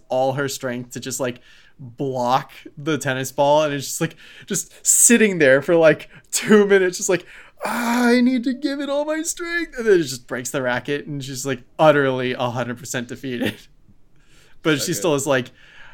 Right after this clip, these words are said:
Speaker 1: "I'll prove myself. I'll be better. <laughs> I'll come
Speaker 2: Yeah,
Speaker 1: back
Speaker 2: now
Speaker 1: stronger."
Speaker 2: it's just her strengthening her resolve more than anything.
Speaker 1: Yeah.
Speaker 2: It, but the two other things, I think, one is, I think it's hilarious that everyone has the same idea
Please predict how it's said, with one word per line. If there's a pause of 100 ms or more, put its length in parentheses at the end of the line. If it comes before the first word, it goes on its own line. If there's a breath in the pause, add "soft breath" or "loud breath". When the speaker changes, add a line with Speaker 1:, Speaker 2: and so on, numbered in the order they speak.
(180 soft breath)
Speaker 1:
"I'll
prove
myself. (300 loud breath)
I'll
be
better. (100)
<laughs>
I'll
come
Speaker 2:
Yeah,
Speaker 1:
back
Speaker 2:
now
Speaker 1:
stronger."
Speaker 2:
it's
just
her
strengthening
her
resolve
more
than
anything.
Speaker 1:
Yeah.
Speaker 2:
It, (500)
but
the
two
other
things,
I
think,
one
is,
I
think (560)
it's
hilarious
that
everyone
has
the
same
idea